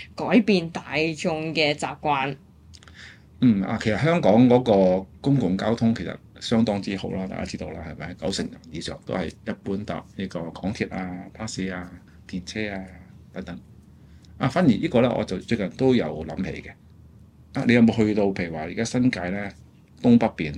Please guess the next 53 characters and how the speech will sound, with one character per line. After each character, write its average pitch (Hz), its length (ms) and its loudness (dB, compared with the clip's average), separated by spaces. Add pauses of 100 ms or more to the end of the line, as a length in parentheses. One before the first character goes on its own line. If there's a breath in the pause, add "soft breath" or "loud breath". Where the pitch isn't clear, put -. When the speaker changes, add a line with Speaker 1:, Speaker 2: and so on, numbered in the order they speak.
Speaker 2:
啊， 82 140 -12
遲 - 160 -8
啲 104 100 -4
沙 104 140 -6
頭 - 120 -8
角 - 200 -10
開 190 120 -4
放 143 220 -10
啦。 - 100 -14 (220)
Speaker 1:
嗯 202 140 -4
哼。 220 140 0
Speaker 2:
噉 240 160 6
有 92 420 -2
荔 85 160 -6
枝 - 180 -4
窩 117 240 0
啊， 95 240 -4
一 107 60 -10
啲 117 300 0
Speaker 1:
嗯 - 20 -
哼。 - 80 -6
Speaker 2:
即 120 80 0
係 95 120 0
復 - 260 -12
育 104 80 -6 (260)
緊 104 240 -2
嘅 92 320 -6
Speaker 1:
嗯 214 120 -2
哼。 214 100 -2
Speaker 2:
邊 127 120 -2
緣 110 140 -2
鄉 - 40 -2
村， - 180 -2 (200)
Speaker 1:
嗯 208 120 0
哼， 240 180 4
有 180 140 0 (120)
啊， 185 120 -2
有 175 180 -4
啊。 175 60 -2
Speaker 2:
有 - 20 -2
機 107 60 -4
會 92 100 -6
去 95 60 -10
過。 - 100 -18 (840 soft breath)
噉 170 80 4
呢， 196 140 6
就 92 280 2 (260)
其 104 100 -4
實 98 60 0
嗰 160 120 0
度 - 140 4
呢， 139 160 2 (180)
就， 85 400 -4